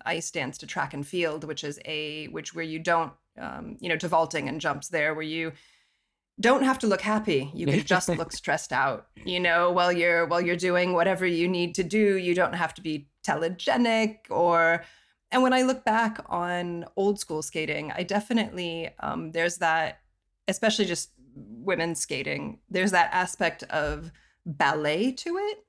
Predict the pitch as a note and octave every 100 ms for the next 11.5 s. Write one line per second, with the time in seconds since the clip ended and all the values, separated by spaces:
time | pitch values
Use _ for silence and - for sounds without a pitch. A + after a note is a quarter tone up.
0 | _ A#3 A3 G3+ G#3 G3+ G#3+ G#3+ - G3+
1 | E3 F#3 F3 E3+ E3 D#3+ E3+ E3 E3 E3
2 | E3+ - G3+ G#3 - E3 D#3+ D#3 D#3 D#3
3 | - - D#3 D#3+ D#3+ E3 - E3 D#3 D#3+
4 | - D#3 D3 C#3+ - D#3 D3+ - - F#3
5 | F3+ G3 G3+ G3+ G3 F#3+ F#3 F#3 F#3 -
6 | _ _ _ - G#3 G3 G3+ G3+ - F#3+
7 | F#3 F#3 E3+ E3+ D#3+ D#3 - - - -
8 | E3+ D#3 D#3 E3 E3 E3 D#3+ E3 D#3+ D3+
9 | D#3 D#3 D3+ F#3 G3 B3 A#3+ C4+ C4 A3+
10 | - E3 E3 F3 F3 F3+ F3+ E3+ - F3
11 | - D#3 E3+ C4